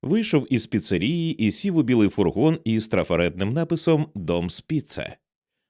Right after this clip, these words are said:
на дверцятах і поїхав до Федерал Гілу розносити свою їжу.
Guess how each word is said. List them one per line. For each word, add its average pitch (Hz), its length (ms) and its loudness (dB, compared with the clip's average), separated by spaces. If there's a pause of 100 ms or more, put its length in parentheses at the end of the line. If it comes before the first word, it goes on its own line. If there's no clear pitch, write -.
(140)
на 175 140 0
дверцятах 107 800 0
і 135 80 2
поїхав 127 540 0
до 107 200 2
Федерал 92 520 2
Гілу 90 500 -2 (360)
розносити 107 680 0
свою 69 360 -6
їжу. 65 440 -10